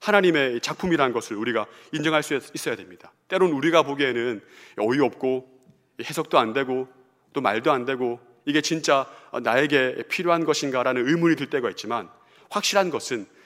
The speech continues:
그러함에도 불구하고 우리가 이해하고 해석하고 우리가 동의하지 못한다 할지라도 이 때에 포함된 이 모든 인생들에게는 하나님께서 이 때에 따라 아름답게 하셨다는 그런 믿음과 그런 신뢰함이 있어야 된다라고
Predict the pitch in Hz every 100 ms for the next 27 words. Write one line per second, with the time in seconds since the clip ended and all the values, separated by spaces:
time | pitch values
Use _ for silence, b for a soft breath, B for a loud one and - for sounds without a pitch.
0 | b - 190 190 - 208 180 143 135 135
1 | 117 107 127 - _ _ 165 151 175 143
2 | 156 175 175 151 156 B B B - 180
3 | - 170 151 147 - b b - 165 165
4 | 160 156 - - - _ _ - 175 175
5 | 196 175 147 - 165 147 - 120 104 101
6 | - _ b b b 143 143 208 214 208
7 | 190 170 165 156 147 147 135 185 175 135
8 | 147 139 120 107 110 113 - b - 151
9 | 135 123 120 113 113 - b - - 196
10 | 190 185 156 120 - 156 156 175 165 156
11 | - 135 127 120 143 131 151 165 127 104
12 | 92 b b - 160 156 190 190 185 165
13 | - 165 131 113 104 98 143